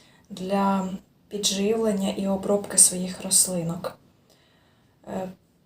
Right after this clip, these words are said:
перші препарати — це підживлення. Ось такий самий класний препарат. Мені подобається дуже. Це польське добриво Агриколь Гель. Е,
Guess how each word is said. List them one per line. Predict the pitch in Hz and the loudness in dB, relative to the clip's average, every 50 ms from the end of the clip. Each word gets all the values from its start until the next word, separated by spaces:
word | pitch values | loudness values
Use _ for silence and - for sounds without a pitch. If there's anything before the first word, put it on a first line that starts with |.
| _ | _
перші | - 208 208 202 202 - - - 180 | -4 -2 -2 0 0 0 0 0 -2
препарати — | - - 185 185 - 190 185 190 190 185 180 180 - 175 180 | -6 -6 -6 -6 -4 -2 -2 0 0 0 -2 -2 -4 -4 0
це | - - 185 | 0 0 0
підживлення. | 175 - - 202 202 - 196 180 180 165 165 170 175 180 180 175 180 196 214 240 262 262 - - _ _ - - _ _ _ _ _ _ _ _ _ _ _ - | -2 -4 -4 -2 -2 0 -2 -2 -2 -2 -2 -2 -2 -2 -2 0 2 2 2 2 0 -2 -6 -10 _ _ -20 -20 _ _ _ _ _ _ _ _ _ _ _ -6
Ось | 190 196 196 190 185 - - | -4 -2 0 0 2 0 0
такий | - - 185 - - 208 214 208 202 | 0 -2 -6 -4 0 2 4 4 6
самий | - - - 196 190 190 185 180 180 180 | 6 6 4 4 2 0 0 0 0 -2
класний | - - 185 180 180 185 180 - - 180 180 | -2 -2 0 2 4 4 4 2 2 -2 -4
препарат. | 180 190 180 175 175 - 180 180 180 175 175 170 - - - - - - - - - - - - - - - | -4 -6 -6 -6 -6 -4 -2 2 2 2 2 0 -6 -10 -12 -14 -18 -20 -20 -20 -20 -20 -20 -20 -18 -10 -2
Мені | 185 180 180 180 | 0 2 2 2
подобається | 180 - 185 - 190 175 170 175 175 175 - - - | 2 0 0 2 2 2 2 0 0 0 0 0 0
дуже. | 175 - 185 180 180 175 | 0 -2 -2 -2 -2 -2
Це | - - 196 | -2 -2 -2
польське | 190 - - - 185 185 180 - - - - 190 180 170 - | -2 -4 -8 -8 -4 0 2 2 2 0 0 -4 -6 -4 -2
добриво | 180 170 165 165 165 - - 175 180 185 208 | -2 -2 -2 -4 -4 -4 -4 -4 -2 0 0
Агриколь | 226 226 220 214 214 208 208 202 - - - 208 214 202 196 - - | 0 0 0 0 0 0 0 -2 -2 -4 -2 0 0 0 -2 -4 -4
Гель. | 175 175 170 175 180 202 247 254 - - - - - - - - - - - - - - - - _ - | -2 -2 -2 0 0 -2 -2 -4 -8 -14 -20 -20 -20 -20 -20 -20 -20 -20 -20 -20 -20 -20 -20 -20 _ -8
Е, | 190 185 185 185 185 185 | -6 -4 -4 -2 -2 -4